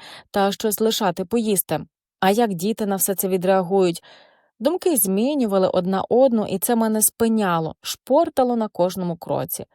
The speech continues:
Аж одного разу я таки помітила, що моя подруга найкраща зачастила до мене останнім часом.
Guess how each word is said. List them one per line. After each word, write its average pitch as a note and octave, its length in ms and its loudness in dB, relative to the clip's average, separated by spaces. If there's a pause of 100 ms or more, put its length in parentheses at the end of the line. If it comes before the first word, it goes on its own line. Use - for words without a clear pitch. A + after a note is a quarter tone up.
(580)
Аж E4+ 180 2
одного A3 320 2
разу A3 300 2
я G3+ 100 4
таки G3+ 220 -2
помітила, G#3+ 680 0
що - 180 -6
моя F#3 380 0
подруга C#4+ 440 2
найкраща B3+ 640 0 (180)
зачастила B3 680 0
до F#3 140 0
мене G3+ 360 0
останнім F#3+ 420 -2
часом. - 460 -4